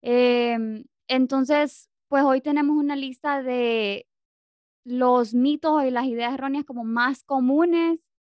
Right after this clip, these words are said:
Son muchísimas, pero tenemos como ocho o nueve que, que me gustaría que, que los pudiéramos discutir y, pues, desmitificar. El primero,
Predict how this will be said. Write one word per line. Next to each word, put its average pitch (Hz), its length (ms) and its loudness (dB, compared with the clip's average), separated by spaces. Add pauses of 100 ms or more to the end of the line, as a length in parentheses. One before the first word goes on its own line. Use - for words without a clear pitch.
(280)
Son 285 360 -2
muchísimas, 262 840 -2
pero 226 240 -2
tenemos 254 760 -2
como 226 280 -4
ocho 240 240 -2
o 277 40 0
nueve 269 320 -2
que, 240 160 -8 (120)
que 214 340 -4
me 220 100 -2
gustaría 226 520 -2
que, 233 540 -2 (1400)
que 269 120 0
los 269 180 2
pudiéramos 285 1040 0
discutir 277 840 -4
y, 269 760 -2
pues, 240 320 -2
desmitificar. 240 840 -2 (880)
El 262 160 -4
primero, 269 580 2